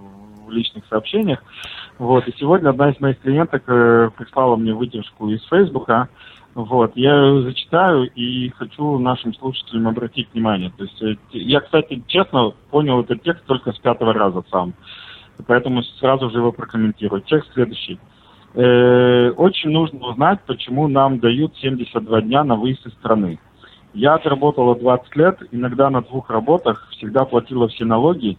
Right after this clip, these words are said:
и когда я захотела жить по-человечески, меня как собаку посадили на цепь с моим пособием по старости.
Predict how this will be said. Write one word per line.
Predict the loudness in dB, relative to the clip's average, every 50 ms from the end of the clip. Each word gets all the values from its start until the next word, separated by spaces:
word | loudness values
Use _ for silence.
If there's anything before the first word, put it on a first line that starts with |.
| _ _ _ _ -20 _ _ _
и | -16 -6
когда | -4 -2 2 4 4 4
я | 4
захотела | 2 -2 -6 -8 -4 -2 0 0 0 0
жить | -2 -4 -6
по-человечески, | -6 -8 -8 -4 -2 0 0 0 0 -2 -6 -10 -8 -4
меня | -2 0 0 0 -2
как | -4 -6 -10 -4 -4
собаку | -2 0 0 0 -2 -4 -8
посадили | -8 -8 -10 -10 -10 -8 -6 -4 -4
на | -2 -2 -4
цепь | -2 0 -2 -2 -2 -4 -8
с | -6
моим | -4 -2 -2 -2 -4
пособием | -4 -6 -6 -4 -6 -4 -4 -6 -4
по | -4 -8 -10
старости. | -2 0 0 0 0 -4 -10 -16 -18 -18